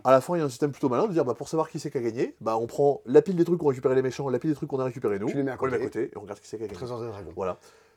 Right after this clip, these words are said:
Speaker 1: Euh, toujours Christophe Rimbaud, qui a été, euh, re-, euh, qui a été rejoint par Cédric, Cédric Lefebvre, justement, de, de Ludonote. À chaque fois, j'ai envie de dire des Ludonotes,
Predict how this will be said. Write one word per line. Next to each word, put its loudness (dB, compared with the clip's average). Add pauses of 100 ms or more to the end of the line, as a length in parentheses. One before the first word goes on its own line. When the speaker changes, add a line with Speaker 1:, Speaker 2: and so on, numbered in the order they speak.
(160)
Speaker 1:
Euh, 6 (120)
toujours 0
Christophe -4
Rimbaud, 4
qui 0
a 6
été, 4
euh, 8
re-, 4
euh, 0
qui -10
a 0
été 0
rejoint 2 (300)
par -2
Cédric, -6
Cédric -4
Lefebvre, -4
justement, -10
de, -6
de -8
Ludonote. -6 (280)
À -12
chaque -6
fois, 0
j'ai -6
envie -2
de -2
dire 0
des 0
Ludonotes, -2